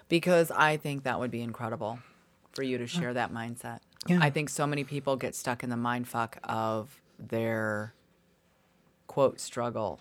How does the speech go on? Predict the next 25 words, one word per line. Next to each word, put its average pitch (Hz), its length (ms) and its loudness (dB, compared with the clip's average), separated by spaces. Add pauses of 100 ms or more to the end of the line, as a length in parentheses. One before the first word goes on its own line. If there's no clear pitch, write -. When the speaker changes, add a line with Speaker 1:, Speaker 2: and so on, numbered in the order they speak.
(100)
Speaker 1:
and 117 240 -4
their, 113 500 -4 (880)
their 135 280 6
hamster 123 460 -2
wheel, 113 360 -2 (100)
Speaker 2:
Yeah. 226 240 8
Speaker 1:
that 135 140 0
they 135 80 4
can't 127 360 -4
see 123 680 -2 (480)
the 147 80 -2
blessings 131 680 6
that 127 140 6
are 120 100 6
really 120 720 8 (180)
inside 151 600 0
of 151 100 0
all 87 220 2
of 82 120 -8
that. 73 280 -4
Speaker 2:
Exactly. 180 640 4
And 165 460 4
I 151 160 0
tell 139 260 6
everybody, 120 640 4